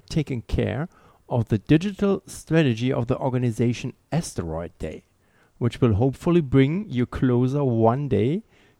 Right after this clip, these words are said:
to your dream to walk on the moon. How <laughs> impressive is that? You also have been showing your tremendous talent related to social media in many other projects, as mentioned before already.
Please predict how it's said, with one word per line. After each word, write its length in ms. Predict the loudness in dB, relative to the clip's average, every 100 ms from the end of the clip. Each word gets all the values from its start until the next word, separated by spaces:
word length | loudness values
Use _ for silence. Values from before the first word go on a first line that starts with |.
| -4
to 140 | 2
your 180 | 4 4
dream 320 | 4 2 0
to 140 | -2 -4
walk 400 | 0 2 2 0
on 180 | -4 -2
the 60 |
moon. 380 | -2 0 -2 -4 -12 _ _
How 320 | -6 -2 -2
<laughs> 40 | -2
impressive 760 | 2 4 4 2 0 -4 -4 -6
is 280 | -2 -2
that? 540 | -2 -2 -4 -6 -12 -12 -18 -20 -20 -20 -20 -16 -2
You 160 | 2
also 440 | 6 6 4 0 2
have 200 | 0 2
been 140 | 2
showing 420 | 2 4 6 6 4
your 140 | 2
tremendous 680 | 4 2 4 2 2 -2 -2
talent 520 | -2 0 -2 -6 -16 _ _ -20 -16 0
related 460 | 4 6 4 0
to 80 | -6
social 400 | -4 -2 0 -2
media 340 | 0 0 0 0
in 220 | 0 2
many 320 | 2 2 0
other 200 | 0 0
projects, 680 | 2 2 2 0 -4 -4 -12 -10
as 180 | -8
mentioned 380 | -6 -6 -8 -8
before 400 | -8 -4 -2 -2
already. 480 | -4 -10 -10 -8